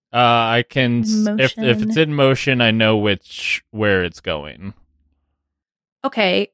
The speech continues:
Speaker 2: it would technically be in motion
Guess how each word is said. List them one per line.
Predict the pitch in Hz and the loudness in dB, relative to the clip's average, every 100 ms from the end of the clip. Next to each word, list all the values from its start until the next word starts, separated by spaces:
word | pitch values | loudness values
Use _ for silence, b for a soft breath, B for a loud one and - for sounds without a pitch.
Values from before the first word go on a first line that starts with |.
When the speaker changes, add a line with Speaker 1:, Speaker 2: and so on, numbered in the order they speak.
| - | -4
Speaker 2:
it | 269 | -2
would | 269 233 | 0 -2
technically | - 294 339 277 254 - 202 202 196 220 - _ _ _ _ _ - | -2 -4 -2 -2 -2 -4 -6 -4 -4 -4 -6 _ _ _ _ _ -14
be | 202 220 | -6 0
in | 208 196 196 | 0 0 0
motion | 196 190 - 185 185 185 185 | -2 -4 -4 -4 -2 -4 -4